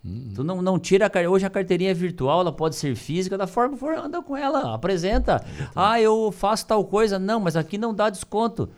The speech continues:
Speaker 2: Clube Mais A P V, ó, não tem como vocês fazerem. Nós temos pessoas pra isso. A gente vai
Speaker 1: Porque
Speaker 2: crescendo.
Speaker 1: lá tem, tem, tem, tem toda a relação do, do, do,
Speaker 2: Exato.
Speaker 1: dos comércios, né?
Speaker 2: O empresário que tá nos escutando agora, o empreendedor, tu quer mais fluxo dentro da, da tua loja, do teu serviço, da tua prestação?
Speaker 1: Oferece
Speaker 2: Ó,
Speaker 1: um
Speaker 2: eu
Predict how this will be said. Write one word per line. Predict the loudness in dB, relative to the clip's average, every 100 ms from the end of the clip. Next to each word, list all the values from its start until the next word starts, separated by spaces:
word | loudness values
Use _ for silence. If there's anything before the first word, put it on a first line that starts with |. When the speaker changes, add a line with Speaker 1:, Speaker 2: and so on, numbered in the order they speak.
| -20 _ _ -2
Speaker 2:
Clube | 0 2
Mais | 0 0 0
A |
P | 2 0
V, | 2 2
ó, | 2
não | 2
tem | 0 0
como | -2
vocês | -2 0 0 -4
fazerem. | -4 -4 -2
Nós | -4
temos | -4 -6 -4
pessoas | -6 -4 -2 -2
pra | -2 -2
isso. | -2 -4 -6 -6
A |
gente | -4 0
vai | 2
Speaker 1:
Porque | 4
Speaker 2:
crescendo. | 4 6
Speaker 1:
lá | 6
tem, | 6 4 2
tem, | 0 -2
tem, | -4 -6
tem | -4 -4
toda | -2 0 2 2
a |
relação | 2 0 0 0 0
do, | -2
do, | -2 -4
do, | -2
Speaker 2:
Exato. | 0 2 2 2
Speaker 1:
dos | 0
comércios, | -4 -6 -10
né? | -6
Speaker 2:
O | -2
empresário | 0 2 2 4 2 2 0
que |
tá | -4
nos | -4
escutando | -6 -6 -4 -2
agora, | 0 0 0
o |
empreendedor, | 0 2 2 0 0 -2
tu | -6
quer | -6 -4 -2
mais | -2 -2 -4
fluxo | -4 -2 -2 -4 -8
dentro | -4 -4 -4 -2
da, | 2 2 2
da | 0 -2
tua | -2 -2 0
loja, | 2 2 2 0
do | -2
teu | -2
serviço, | 0 0 0 0 -2 -2
da |
tua | -4 -4
prestação? | -4 -4 -4 -2 -2 -2
Speaker 1:
Oferece | -2 0 2 4 6
Speaker 2:
Ó, |
Speaker 1:
um |
Speaker 2:
eu | 6